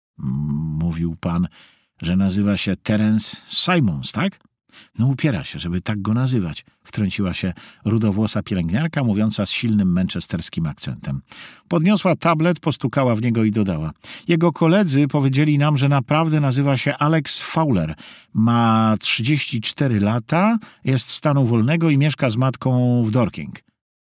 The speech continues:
Dojechali na miejsce, wysiedli z windy i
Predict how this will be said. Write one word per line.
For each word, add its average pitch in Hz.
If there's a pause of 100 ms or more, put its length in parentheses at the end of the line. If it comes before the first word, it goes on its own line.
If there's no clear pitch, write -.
(360)
Dojechali 123
na 76
miejsce, 160
wysiedli 104
z 67
windy 127
i 110